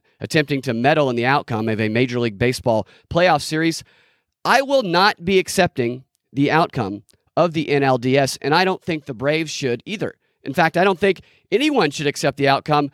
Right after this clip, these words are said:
because for the integrity of Major League Baseball, we all have to take a stand against this corruption. That's why I'm announcing today that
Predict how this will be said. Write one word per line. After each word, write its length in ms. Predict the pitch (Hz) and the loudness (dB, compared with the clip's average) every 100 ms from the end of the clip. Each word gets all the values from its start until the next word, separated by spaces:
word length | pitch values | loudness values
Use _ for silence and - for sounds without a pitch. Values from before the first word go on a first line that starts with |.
| _ _ _ _ _ _ 180 | _ _ _ _ _ _ 0
because 200 | 214 226 | 0 0
for 140 | 247 | 0
the 140 | 214 | 0
integrity 500 | 175 160 294 294 311 | -2 0 0 0 0
of 100 | 277 | -2
Major 300 | 185 214 196 | 0 0 0
League 160 | 220 202 | -4 -2
Baseball, 560 | 170 165 - 101 101 - _ _ _ - | -2 -2 -4 -6 -8 -12 _ _ _ -4
we 220 | 180 262 | 0 2
all 220 | 226 254 | 4 2
have 180 | 220 214 | 0 -2
to 100 | 175 | -6
take 240 | - 214 | -6 -6
a 40 | 214 | -6
stand 340 | - 196 175 | -2 0 0
against 340 | 143 208 254 | 0 -2 -2
this 160 | 247 247 | -4 -4
corruption. 460 | - 226 262 - - _ _ _ _ - | 0 0 0 -6 -12 _ _ _ _ -4
That's 220 | 180 - | -4 -2
why 240 | 202 202 | 0 2
I'm 160 | 202 208 | 2 0
announcing 500 | 185 202 262 - 214 | -2 -2 -2 -6 -10
today 300 | 170 180 196 | -2 0 0
that 160 | 170 | -4